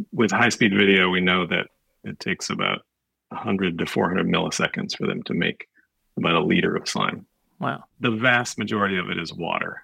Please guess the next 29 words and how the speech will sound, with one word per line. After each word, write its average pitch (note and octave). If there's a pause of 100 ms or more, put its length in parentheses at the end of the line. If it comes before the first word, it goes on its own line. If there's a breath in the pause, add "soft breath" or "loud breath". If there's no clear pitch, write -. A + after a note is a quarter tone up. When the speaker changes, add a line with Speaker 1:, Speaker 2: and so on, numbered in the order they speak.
Speaker 1:
is -
seawater. - (240)
How -
do A2+
they G#2
do G2+
that? F2
How G2
do G2+
they F#2+
organize F#2 (220)
a G2+
kilo F#2+
of -
water F2+ (500)
in G2
a E2+
fraction -
of F2
a -
second? -
And F#2+
that's F#2+
something F2+
we're F2 (280)
still -
working -
on. G1+ (180)
It's -